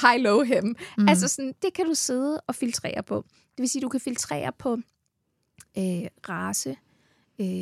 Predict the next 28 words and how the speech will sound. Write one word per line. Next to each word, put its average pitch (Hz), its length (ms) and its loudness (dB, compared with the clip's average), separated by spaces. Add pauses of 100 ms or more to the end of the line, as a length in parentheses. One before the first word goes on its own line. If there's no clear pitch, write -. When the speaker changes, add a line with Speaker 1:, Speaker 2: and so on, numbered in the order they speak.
(140)
Speaker 1:
etnicitet, - 920 -4 (580)
øjenfarve, 208 840 -2
hårfarve, 196 800 -6 (280)
Speaker 2:
Højde. 156 320 -6
Speaker 1:
højde, 214 440 2 (180)
drøjde. 196 500 -2 (160)
Speaker 2:
Ja. 185 100 -2 (220)
Speaker 1:
Øh, 208 400 0
der 247 60 -2
er 226 120 -2
sådan 254 200 -4
forskellige 254 540 -4
ting, 226 260 -4
du 233 60 -2
kan - 140 -18
filtrere - 360 -4
på. - 120 -4
Du 240 120 -4
kan 226 200 -4
vælge, 214 320 2 (280)
vil 214 80 0
du 202 60 2
have 196 160 -2
en 185 160 0 (120)
open 262 300 0
donor 240 460 0 (120)
eller 202 480 0
en 202 340 2